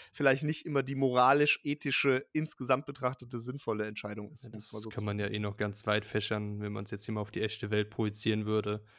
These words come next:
Speaker 1: Ja.
Speaker 2: Wenn in manchen Ländern was da mit Mördern gemacht wird und hier zum Beispiel nicht.
Speaker 1: Ja, das
Speaker 2: Ja,
Speaker 1: meine ich ja, genau.
Speaker 2: was ist
Speaker 1: Also,
Speaker 2: dann
Speaker 1: und
Speaker 2: die eher die,
Speaker 1: natürlich,
Speaker 2: ja.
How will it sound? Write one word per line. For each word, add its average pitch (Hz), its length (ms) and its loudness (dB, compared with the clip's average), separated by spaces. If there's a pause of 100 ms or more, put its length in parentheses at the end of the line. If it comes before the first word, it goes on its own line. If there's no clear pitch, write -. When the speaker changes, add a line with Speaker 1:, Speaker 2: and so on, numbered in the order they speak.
(340)
Speaker 1:
Ja. 123 160 -2 (280)
Speaker 2:
Wenn 110 140 0
in 107 80 0
manchen 110 320 -2
Ländern 110 280 0
was 107 160 -4
da 110 100 0
mit 107 180 -6
Mördern 117 380 8
gemacht 117 440 0
wird 117 240 2
und 110 280 -4
hier 110 340 -2
zum 117 160 -2
Beispiel 107 320 0
nicht. - 480 -2 (300)
Speaker 1:
Ja, 143 140 -2 (260)
das - 100 -10
Speaker 2:
Ja, 110 40 -2
Speaker 1:
meine 127 160 2
ich 110 80 -6
ja, 104 240 -4
genau. 110 160 -2
Speaker 2:
was 104 160 -4
ist - 100 -10
Speaker 1:
Also, 107 100 0
Speaker 2:
dann 104 440 -2 (760)
Speaker 1:
und 127 120 0
Speaker 2:
die 123 120 4
eher 156 160 4
die, 151 140 4
Speaker 1:
natürlich, - 140 -4
Speaker 2:
ja. 101 220 -4